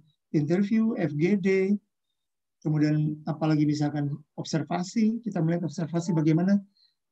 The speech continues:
caranya mereka berinteraksi selama ini, gitu kan. Apalagi misalnya, eh, dari pasien misalnya,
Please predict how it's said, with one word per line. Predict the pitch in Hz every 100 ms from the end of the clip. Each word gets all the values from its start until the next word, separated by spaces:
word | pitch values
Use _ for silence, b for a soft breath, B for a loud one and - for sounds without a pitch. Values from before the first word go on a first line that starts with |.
| _ _
caranya | 165 160 165 170
mereka | 160 156 156
berinteraksi | 147 147 147 147 143
selama | 165 165 151 156
ini, | 185 196 190 185 185
gitu | 160 - 156
kan. | 170 _ _ _ _ _ _ _ _ _ _ _ _ _ -
Apalagi | 156 156 151
misalnya, | 151 147 151 151 151 151 151 - -
eh, | 147 147 143 143 151 - _ _
dari | 156
pasien | 151 151 - 269 247
misalnya, | 202 208 196 196